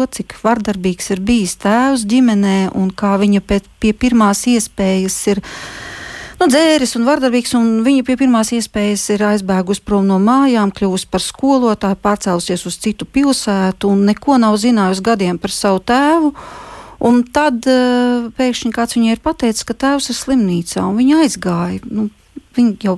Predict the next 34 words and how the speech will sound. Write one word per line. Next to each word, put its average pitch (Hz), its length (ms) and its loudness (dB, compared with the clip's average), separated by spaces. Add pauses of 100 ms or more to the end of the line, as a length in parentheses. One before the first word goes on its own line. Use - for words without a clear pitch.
par - 120 -4
kristieti 220 480 0
bija 214 200 -2
kļuvusi, 262 380 0
un 208 100 4
viņa 247 240 4
aizgāja, 208 420 2
un 214 80 2
viņa 240 300 4
ieraudzīja 220 500 0 (800)
pavisam 220 480 0
izvārgušu, 247 1040 0 (220)
vecu 220 560 -2 (280)
cilvēku, 233 920 0 (920)
un 226 160 2
pēkšņi 262 840 2 (260)
pārslēdzās 190 1160 -2 (220)
pilnīgi 254 340 2
kaut 254 220 0
kas 247 160 -2
cits 302 260 -2
viņas 190 240 2
sirdī, 285 520 2 (200)
un 220 340 2
viņa 262 200 2
sāka 240 360 0
izjust 220 300 -2
gan 214 180 2
žēlumu, 277 600 4
gan 262 200 2
mīlestību 214 840 0
pret - 200 -8
šo 196 120 0
cilvēku, 294 720 0